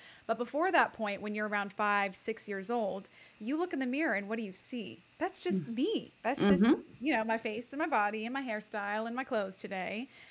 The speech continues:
Speaker 1: But there's no judgment associated with it. And I think this is something that I also teach to all my clients. I make videos about it all the time, is tapping back into that kid version of you who didn't always have that inner critic. The inner critic didn't exist, right? It's living in this mode of,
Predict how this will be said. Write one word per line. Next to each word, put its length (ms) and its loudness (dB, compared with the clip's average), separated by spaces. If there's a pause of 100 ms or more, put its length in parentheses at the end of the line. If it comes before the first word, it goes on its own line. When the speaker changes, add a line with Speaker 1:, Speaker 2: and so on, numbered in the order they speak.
(180)
Speaker 1:
But 120 2
there's 220 6
no 180 2
judgment 560 0
associated 680 -2
with 200 -4
it. 160 -4
And 120 -6
I 40 -2
think 300 -6 (300)
this 140 0
is 80 -4
something 200 2
that 100 2
I 100 4
also 260 0
teach 260 -8
to 100 -6
all 120 0
my 140 -6
clients. 440 -2
I 60 -2
make 200 -8
videos 240 -2
about 180 -2
it 60 -4
all 140 -2
the 80 -8
time, 480 -2 (320)
is 460 2
tapping 360 2
back 240 4
into 160 -4
that 200 -2
kid 260 -4
version 380 -4
of 120 -10
you 300 -8
who 100 -4
didn't 380 -2
always 300 -2
have 240 -4
that 200 -4
inner 200 -10
critic. 580 -6 (280)
The 140 -2
inner 160 0
critic 280 0
didn't 200 0
exist, 480 -4
right? 240 -2
It's 180 -8
living 300 2
in 140 -2
this 180 -2
mode 360 0
of, 300 -4